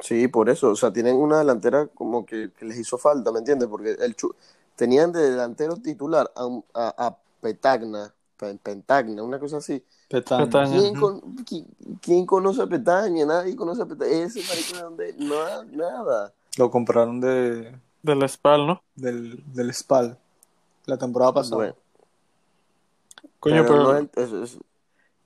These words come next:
Speaker 1: sea, sí, ¿y, y dónde está Milik? ¿Por qué no metes a Milik de titular?
Speaker 3: Porque
Speaker 2: Porque
Speaker 3: no lo
Speaker 2: Gattuso no
Speaker 3: quiere.
Speaker 2: lo quiere.
Speaker 3: Pero qué
Speaker 2: Gattuso
Speaker 3: bolas,
Speaker 2: no lo
Speaker 3: marico.
Speaker 2: quiere.
Speaker 3: O sea, tremendo jugador y te, te das el lujo de,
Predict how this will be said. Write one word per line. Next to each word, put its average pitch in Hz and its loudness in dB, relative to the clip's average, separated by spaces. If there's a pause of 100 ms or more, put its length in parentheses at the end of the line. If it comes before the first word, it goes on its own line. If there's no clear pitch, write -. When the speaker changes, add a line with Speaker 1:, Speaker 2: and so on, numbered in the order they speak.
Speaker 1:
sea, 127 4
sí, 131 -2
¿y, 139 4
y 147 6
dónde 147 2
está 165 -2
Milik? 135 -2 (120)
¿Por 120 -2
qué 131 -2
no 143 -2
metes 151 -4
a 147 -2
Milik 127 -4
de 120 -2
titular? 107 -8
Speaker 3:
Porque 143 -2
Speaker 2:
Porque 139 2
Speaker 3:
no 147 6
lo 151 6
Speaker 2:
Gattuso 156 2
no 190 6
Speaker 3:
quiere. 143 4
Speaker 2:
lo 135 -12
quiere. 151 0
Speaker 3:
Pero 139 2
qué - -2
Speaker 2:
Gattuso 143 4
Speaker 3:
bolas, 202 4
Speaker 2:
no 160 -4
lo 156 2
Speaker 3:
marico. 151 2
Speaker 2:
quiere. 139 0
Speaker 3:
O 139 -6
sea, 135 -6
tremendo 147 -4
jugador 180 6
y 180 -4 (340)
te, 156 -2
te - 0
das 151 6
el 170 4
lujo 175 4
de, 143 2